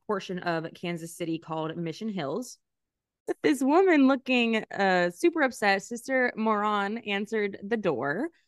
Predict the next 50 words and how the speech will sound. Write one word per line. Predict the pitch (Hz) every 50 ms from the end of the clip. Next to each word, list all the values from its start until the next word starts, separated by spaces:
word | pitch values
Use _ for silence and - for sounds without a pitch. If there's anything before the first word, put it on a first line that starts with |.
| _ _ _ -
Um, | - 165 160 156 156 160 160 160 -
and, | - 175 170 160 160 160 156 160
you | 156 160
know, | 165 165 170
she | 180 - - 180
got | 175 165 165 190 -
Bobby | 180 175 185 208 214 240 247 247 247 247 220
and | 190 180 175 175 170 175 175
she | - 208 196
said | - 208 190
that | - 180
he | - 214 196
went | 180 175 175 180 175 -
with | 190 190 180 - _ -
the | 196
woman | 185 175 180 175 180
without | 175 170 170 156 -
hesitation. | - 180 170 175 165 - - 190 202 190 - - 214 208 208 - 240 226 214
And | 185 175 175
he | 170
even, | 165 - 170 165 170 175 170 170
like, | 165 160 151 -
held | - 160 160 156 175
her | 190
hand | 180 170 151 147 147 156 170 151
out | 147 147 - -
the | 196
door. | 180 - - - - 98 175 240 339 - _ _ _ _ _ _ _ _ _ _ _ _ _ _ _ _ _ -
Uh, | 196 190 190 185 185
the | 190 190
last | 190 196 196 - -
time | 226 220 214 202
she | - - 202 185 180
saw | - - 190 180 180 185
this | 180 175 165 170 170 - - - - -
woman | 180 175 180 175 175 175 175 -
and | 175 180 180
Bobby | 175 160 160 165 165 165 160 160 156
was | 165 165 160
whenever | 165 170 165 160 160 165
they | 160 160 160
both | 156 160 160 160 -
got | - 165 -
into | 170 - - 170
a | 170
taxi. | 170 - - 127 143 - - - - 107 127 110 185 180 _ _ _ _ _ _ _ -
At | - 202
about | 202 208 202 196 -
eleven | 190 190 190 185 180 214 220
thirty | - 214 208 208 190